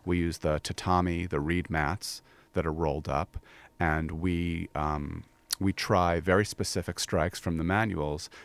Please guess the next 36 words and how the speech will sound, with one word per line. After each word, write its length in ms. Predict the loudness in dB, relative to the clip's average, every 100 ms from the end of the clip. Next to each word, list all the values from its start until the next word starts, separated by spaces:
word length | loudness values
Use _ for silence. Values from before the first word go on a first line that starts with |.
| -8
to 80 | -4
see 220 | 0 0
if 100 | 0
we 80 | -2
can 160 | -4
cleanly 400 | -4 -2 0 0
cut 220 | -2 -4 -2
through 160 | -2
those 240 | 0 0 0
mats, 320 | 0 0 -2
'cause 200 | -6 -6
if 100 | -4
you 80 | 0
don't 220 | 0 0
do 180 | 0 0
it 60 |
right, 240 | 0 -2 -2
it 60 |
just 200 | -6 -8
doesn't 240 | -8 -10 -6
work. 380 | -2 -2 -6 -18 -20 -20 -18 -6
And, 380 | -2 0 0
um, 320 | 0 0 -2 -2
and, 240 | -2 -2 0
you 100 | 2
know, 100 | 4
that's 260 | 4 2
one 200 | 0 0
way 120 | 0
of 100 | -2 -2
testing 340 | -2 -2 -4
our 80 | -4
techniques 460 | -4 -6 -6 -8 -8
against 320 | -6 -6 -2
reality, 400 | 2 4 2 0
because, 460 | -4 -4 -2 -2